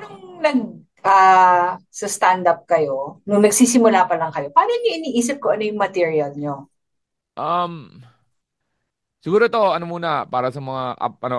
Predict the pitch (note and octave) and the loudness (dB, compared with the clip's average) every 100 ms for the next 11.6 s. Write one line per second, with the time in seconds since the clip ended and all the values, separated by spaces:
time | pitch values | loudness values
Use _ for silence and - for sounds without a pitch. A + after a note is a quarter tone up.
0 | G2 A2 A2+ A#2 A#2 A2+ A2+ A2 G#2+ G#2 | -6 -8 -8 -10 -8 -8 -8 -10 -10 -14
1 | G#2 _ _ _ B2+ - C3 B2+ C3 A#2+ | -18 _ _ _ -18 -6 0 0 -2 -10
2 | A#2+ A#2 G#2+ G#2 G2 - _ _ _ _ | -10 -10 -10 -14 -16 -20 _ _ _ _
3 | _ - E3 F3 F3+ F3 E3+ E3 E3 C#3 | _ -8 -6 -4 -4 -6 -6 -6 -2 -2
4 | C#3+ D3 C3+ B2+ A#2+ A#2+ A#2 A2+ A#2 _ | -2 -6 -6 -6 -6 -6 -2 -2 -4 _
5 | _ _ _ _ - C3+ C3 C#3 C#3 B2+ | _ _ _ _ -8 -6 -4 -4 -4 -8
6 | A#2+ A#2 A#2 A2 A2 A#2+ A#2 G#2+ G#2 G#2 | -10 -8 -8 -10 -8 -6 -6 -6 -8 -10
7 | - _ - _ _ - E3+ F#3 G3+ G#3 | -20 _ -20 _ _ -4 0 0 0 -4
8 | G3+ G3 F#3 D#3 _ _ _ _ _ _ | -8 -10 -12 -14 _ _ _ _ _ _
9 | F3 G3 G3 F#3+ F3+ F3+ F3+ E3 D3+ B2 | -8 -6 -2 0 0 0 2 2 2 -2
10 | A#2 A#2 _ E3 F3+ F#3 F#3 F#3 F#3+ F3+ | -6 -6 _ -2 -2 0 -2 -2 -4 -4
11 | E3 D#3+ D3+ D#3+ D3+ C#3+ | -2 -2 0 -2 -6 -8